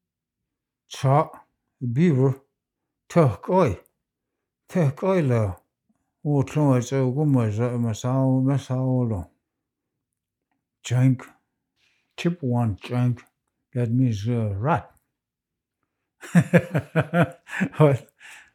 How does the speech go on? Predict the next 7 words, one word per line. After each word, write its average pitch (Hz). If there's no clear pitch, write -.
Oh, 143
boy. 127
Oh, 113
there's 113
lots 127
of 107
things. 113